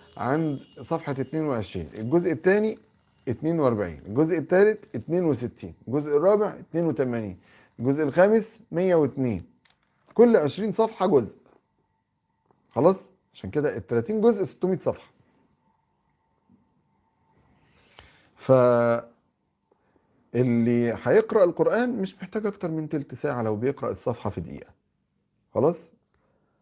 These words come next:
أكتر من كده، أقل من كده، أنت وإمكانياتك. ما، ما تخافش. يلا ابدأ. يلا ابدأ. سمي الله. سمي الله عز وجل وابدأ. تعلمنا مع بعض. ربنا يجعلنا وإياكم من أهل القرآن. شوفوا بقى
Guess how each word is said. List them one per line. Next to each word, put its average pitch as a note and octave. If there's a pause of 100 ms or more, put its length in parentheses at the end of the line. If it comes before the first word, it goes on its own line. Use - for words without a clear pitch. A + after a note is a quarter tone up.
(340)
أكتر E3
من C3+
كده، D3
أقل D#3+
من D3
كده، F3
أنت E3+
وإمكانياتك. G#2
ما، C3
ما C3+
تخافش. -
يلا C#3
ابدأ. F2+ (580)
يلا C#3
ابدأ. F2
سمي D#3
الله. F2 (800)
سمي D3+
الله D3+
عز C3+
وجل C#3 (520)
وابدأ. E2+ (200)
تعلمنا C#3
مع C#3
بعض. G#3 (840)
ربنا C3
يجعلنا A#2+
وإياكم A2
من F#2+
أهل A2
القرآن. - (360)
شوفوا F#3+
بقى A#3+